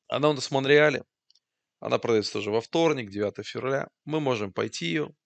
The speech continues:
посмотреть, проверить вот эту вот семнадцатого года Мазду и дать вам более подробную информацию. Теперь, что она по стоимости может быть? По стоимости вот эта вот красавица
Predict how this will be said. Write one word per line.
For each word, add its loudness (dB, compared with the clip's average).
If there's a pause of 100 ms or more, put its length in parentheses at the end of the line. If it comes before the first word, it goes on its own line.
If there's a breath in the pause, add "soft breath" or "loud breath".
(200)
посмотреть, -2 (120)
проверить -4
вот -20
эту -12
вот -14
семнадцатого -6
года -4
Мазду -2 (640 soft breath)
и -6
дать 4
вам -2
более 4
подробную -6
информацию. -14
Теперь, -2
что 0 (240)
она -4
по -10
стоимости -4
может -16
быть? -20
По -20
стоимости 0
вот -8
эта -4
вот -6
красавица -6